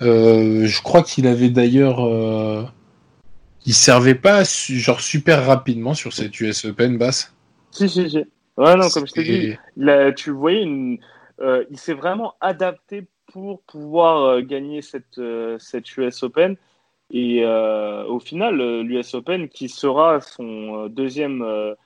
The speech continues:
Speaker 2: deuxième tournoi favori, euh, du Grand Chelem au nombre de titres gagnés. Il en gagne, euh, il en a gagné quatre, donc deux mille dix, deux mille treize, deux mille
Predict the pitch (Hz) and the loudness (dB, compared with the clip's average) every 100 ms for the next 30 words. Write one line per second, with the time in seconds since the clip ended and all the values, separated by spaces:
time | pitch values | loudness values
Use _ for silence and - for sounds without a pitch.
0 | _ _ _ 131 151 170 170 - 143 139 | _ _ _ -4 -2 -2 -4 -4 0 0
1 | - 127 131 135 156 131 120 117 117 120 | 0 -2 -2 -6 -6 -6 -8 -10 -10 -12
2 | 113 117 - 170 175 123 120 113 110 117 | -8 -8 -4 -4 -2 -6 -6 -8 -8 -8
3 | 113 117 113 110 - 127 - 120 113 156 | -6 -6 -6 -8 -12 -14 -6 -2 0 2
4 | 139 107 104 107 107 110 107 104 107 _ | 0 0 0 -2 -4 -2 -2 -4 -8 _
5 | _ _ 123 120 110 113 107 107 - - | _ _ -4 0 0 0 -2 -2 -2 -2
6 | - _ _ _ 117 117 123 120 117 139 | -8 _ _ _ -8 -4 -2 -2 -2 -4
7 | 123 120 113 - - 139 147 143 - _ | -2 -2 -4 -6 2 6 6 4 -2 _
8 | _ _ - 123 120 117 | _ _ -2 2 2 2